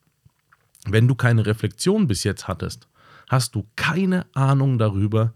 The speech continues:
wer du bist. Aus einem simplen Grund. Der Fisch nimmt das Wasser um sich rum am wenigsten wahr.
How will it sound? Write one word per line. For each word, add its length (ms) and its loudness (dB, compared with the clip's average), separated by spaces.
wer 200 2
du 120 0
bist. 380 -6
Aus 220 2
einem 120 4
simplen 360 0
Grund. 300 -4
Der 120 0
Fisch 520 -2
nimmt 240 -2
das 180 -10
Wasser 460 -4
um 140 -6
sich 200 -8
rum 280 -4
am 240 -10
wenigsten 600 -4
wahr. 300 -4